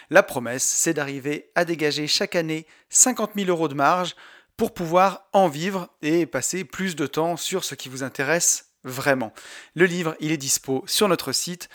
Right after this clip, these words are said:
w w w point a b invest point net slash boutique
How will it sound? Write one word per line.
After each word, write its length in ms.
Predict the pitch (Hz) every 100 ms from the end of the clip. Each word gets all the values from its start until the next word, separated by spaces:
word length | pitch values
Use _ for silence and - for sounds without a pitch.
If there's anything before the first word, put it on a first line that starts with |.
| - _
w 200 | - 220
w 200 | 208 170
w 200 | 160 151
point 260 | 147 135 -
a 120 | 175
b 80 | 156
invest 520 | 160 143 139 135 -
point 240 | - 127 117
net 400 | 156 196 - -
slash 500 | - - 143 131 -
boutique 500 | 135 127 - 160 170